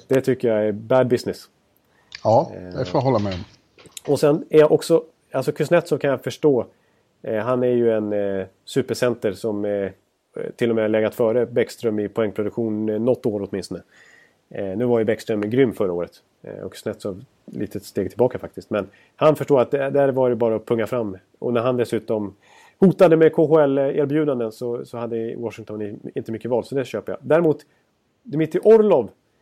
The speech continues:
Speaker 1: som jag vet att Washington-fansen gillar och som är en bra spelare, rörlig och rätt, eh, en tvåvägsback, eh, är, är ju bra. Men där blev alltså kontraktet på fem komma en miljoner. Och det är mycket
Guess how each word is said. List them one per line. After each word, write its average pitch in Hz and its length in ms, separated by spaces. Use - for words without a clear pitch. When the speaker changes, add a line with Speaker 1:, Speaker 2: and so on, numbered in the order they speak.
Speaker 1:
som 147 160
jag 143 80
vet 180 160
att 156 100
Washington-fansen 135 680
gillar 139 360
och 135 60
som 123 140
är 170 100
en 170 100
bra 110 100
spelare, 98 380
rörlig 113 600
och - 160
rätt, - 380
eh, 107 240
en 160 80
tvåvägsback, 147 680
eh, - 160
är, 95 280
är - 20
ju 135 80
bra. 131 180
Men 135 220
där 160 180
blev 160 220
alltså 143 240
kontraktet 131 420
på 127 80
fem 139 320
komma 131 220
en 120 80
miljoner. 131 440
Och 120 60
det 139 120
är 165 40
mycket 170 640